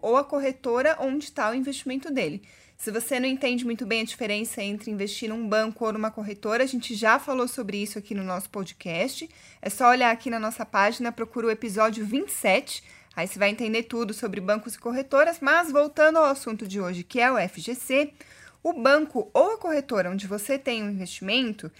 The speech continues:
ele vai reservar uma quantia, digamos assim, que é pra custear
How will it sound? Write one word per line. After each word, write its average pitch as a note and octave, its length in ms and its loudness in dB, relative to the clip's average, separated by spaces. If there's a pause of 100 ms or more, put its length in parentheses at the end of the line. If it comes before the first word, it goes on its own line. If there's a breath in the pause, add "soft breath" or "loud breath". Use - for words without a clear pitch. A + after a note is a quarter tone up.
(340 loud breath)
ele A3 180 -2
vai C#4+ 180 6
reservar C#4+ 920 2
uma A3 180 -2
quantia, A3+ 560 -4
digamos F3+ 400 -6
assim, C4+ 380 -4
que C#4 240 -2
é C#4 180 4
pra D#4+ 460 2 (260 loud breath)
custear D4+ 840 2